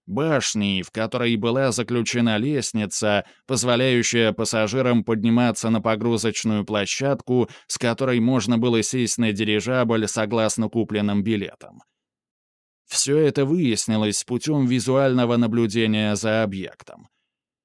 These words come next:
Элитника не было видно, во всяком случае пока, но не было видно и других людей, и этот факт вызывал недоумение и подозрение.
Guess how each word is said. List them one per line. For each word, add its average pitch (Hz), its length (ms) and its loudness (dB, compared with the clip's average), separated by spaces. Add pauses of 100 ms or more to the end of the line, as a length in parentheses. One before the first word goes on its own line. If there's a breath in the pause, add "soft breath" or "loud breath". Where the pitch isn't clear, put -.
(160)
Элитника 143 640 0
не 151 240 0
было 95 260 -2
видно, 82 480 -6 (260 soft breath)
во 92 200 -4
всяком 131 420 -2
случае 123 640 -2
пока, 127 500 -8 (440)
но 95 220 -2
не 135 220 2
было 123 260 2
видно 131 460 2
и 127 60 4
других 127 500 -2
людей, 131 560 -4 (300 soft breath)
и 95 80 -6
этот 117 400 0
факт 139 420 -2
вызывал 120 540 0
недоумение 120 920 2
и 107 40 0
подозрение. 101 920 -6